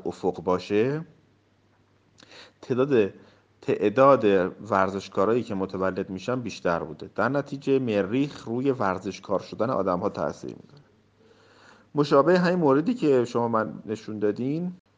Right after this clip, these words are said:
ایشون هم معلوم، بعدها معلوم شد که در داده ها دستکاری کرده و این دستکاری که کرده بوده باعث شده که همچین نتیجه‌ای بگیره.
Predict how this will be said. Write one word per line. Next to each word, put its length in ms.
ایشون 320
هم 180
معلوم، 320
بعدها 300
معلوم 280
شد 240
که 160
در 180
داده 340
ها 160
دستکاری 680
کرده 580
و 380
این 100
دستکاری 580
که 140
کرده 340
بوده 180
باعث 200
شده 180
که 160
همچین 320
نتیجه‌ای 400
بگیره. 320